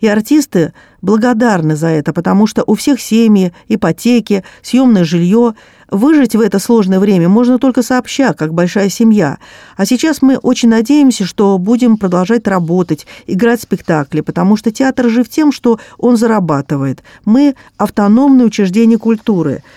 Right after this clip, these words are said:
Наш учредитель — Министерство культуры Московской области, выделяет субсидии на зарплаты, но нам приходится добавлять к окладам сотрудников,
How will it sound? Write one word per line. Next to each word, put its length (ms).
Наш 320
учредитель — 580
Министерство 600
культуры 500
Московской 760
области, 640
выделяет 540
субсидии 680
на 220
зарплаты, 560
но 280
нам 600
приходится 580
добавлять 600
к 80
окладам 720
сотрудников, 720